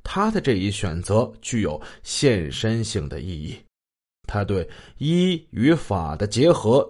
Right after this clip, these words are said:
产生了极大的兴趣。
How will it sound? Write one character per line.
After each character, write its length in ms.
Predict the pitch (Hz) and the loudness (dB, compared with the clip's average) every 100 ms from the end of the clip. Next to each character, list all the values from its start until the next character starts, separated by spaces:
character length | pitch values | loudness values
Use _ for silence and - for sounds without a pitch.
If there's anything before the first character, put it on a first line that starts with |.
| - | -4
产 460 | - - - 67 - | -4 -4 -4 -6 -6
生 200 | 104 98 | -4 -4
了 140 | 76 - - - | -6 -12 -20 -8
极 400 | - 107 135 170 | -2 0 2 2
大 260 | 180 110 | 0 -6
的 100 | - | -10
兴 240 | - 110 - | -8 -8 -8
趣。 240 | - - | -10 -12